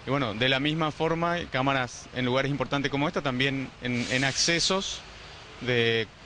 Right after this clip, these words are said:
barrios importantes, en rotonda, etcétera, ¿sí? El centro de monitoreo fue lo primero que se hizo, sí, ya está totalmente terminado.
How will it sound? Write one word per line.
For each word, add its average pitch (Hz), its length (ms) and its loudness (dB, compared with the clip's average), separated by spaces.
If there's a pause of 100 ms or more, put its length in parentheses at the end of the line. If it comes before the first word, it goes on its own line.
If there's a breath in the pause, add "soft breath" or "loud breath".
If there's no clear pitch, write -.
barrios 135 300 2
importantes, 143 880 2
en 117 600 0 (160)
rotonda, 143 800 2
etcétera, 107 460 0
¿sí? 135 180 0 (520)
El 127 80 -2
centro 160 340 2
de 156 60 2
monitoreo 165 500 0
fue 147 160 -2
lo 139 100 0
primero 139 360 0
que 131 40 -4
se 147 160 2
hizo, 165 260 0
sí, 165 200 -2
ya 131 160 2
está 123 240 0
totalmente 131 480 2
terminado. 147 580 0